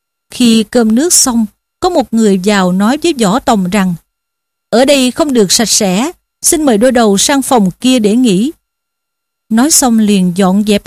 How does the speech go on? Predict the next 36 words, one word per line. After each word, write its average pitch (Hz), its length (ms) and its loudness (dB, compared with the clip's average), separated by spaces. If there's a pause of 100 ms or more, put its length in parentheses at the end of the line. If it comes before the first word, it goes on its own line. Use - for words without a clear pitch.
hành 202 220 -2
lý 233 440 -2
và 233 80 0
dẫn 185 360 -2
Võ 226 220 0
Tòng 175 340 -2
đi. 226 260 -2 (640)
Võ 233 140 2
Tòng 208 460 0
càng 208 260 -2
lấy 254 340 0
làm 214 300 0
ngờ 214 320 2
vực 220 120 0 (100)
lạ 202 320 -2
lùng, 226 320 2 (440)
song 247 340 0
cũng 202 240 -2
liều 226 340 2
bước 214 360 -2
đi 226 220 -2 (100)
theo 233 320 -4 (240)
để 190 220 0
xem 262 340 -2
trò 196 220 0
đời 180 520 0
hay 302 340 -4 (100)
dở. 196 400 0 (920)
Đi 233 240 2
tới 277 160 -2
một 277 260 -2
nơi, 226 360 0 (180)
đẩy 220 220 2
cửa 220 240 2
bước 339 220 0
vào, 196 420 0